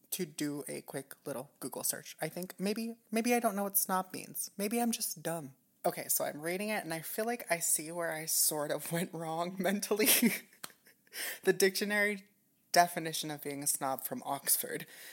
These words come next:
is a person with an exaggerated respect for high social position or wealth who seeks to associate with social superiors and dislikes people or activities regarded as lower class.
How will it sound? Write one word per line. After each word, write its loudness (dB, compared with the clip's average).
is 4
a 0
person -2
with -6
an -4
exaggerated -2
respect -2
for -6
high -4
social 0
position -6
or -4
wealth 0
who -2
seeks 4
to -2
associate 0
with -6
social -2
superiors -2
and -6
dislikes 0
people -2
or -2
activities -6
regarded -6
as -8
lower -8
class. -6